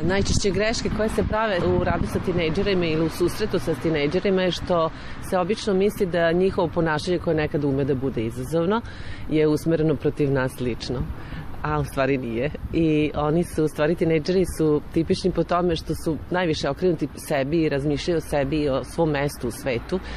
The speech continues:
E, mnogo manje razmišljaju o tome kako se oni ponašaju i kako se to odražava na ostale oko njih, tako da to sve što rade, oni rade spontano zato što su to karakteristike tinejdžerskog uzrasta,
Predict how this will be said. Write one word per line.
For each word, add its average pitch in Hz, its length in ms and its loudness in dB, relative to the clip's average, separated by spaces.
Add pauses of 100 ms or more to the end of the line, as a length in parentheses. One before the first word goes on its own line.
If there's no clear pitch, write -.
(300)
E, 151 220 2
mnogo 170 320 4
manje 160 300 0
razmišljaju 143 440 -2
o - 20 -8
tome 139 220 0
kako 139 300 -6
se - 140 -6
oni 135 120 0
ponašaju 139 460 -2
i 170 40 -2
kako 156 280 -2
se - 160 -4
to 190 80 2
odražava 156 520 0
na 143 240 2
ostale 123 360 -2 (380)
oko 147 220 -2
njih, 160 260 2
tako 156 240 -2
da 151 200 2 (140)
to 180 100 2
sve 196 200 -2
što 185 180 -2
rade, 170 260 0
oni 151 140 2
rade 147 240 -2 (100)
spontano 147 520 -2 (300)
zato 139 320 -4
što - 140 -4
su - 140 -4
to 147 120 -2
karakteristike 120 720 -4
tinejdžerskog 139 600 0
uzrasta, 127 500 0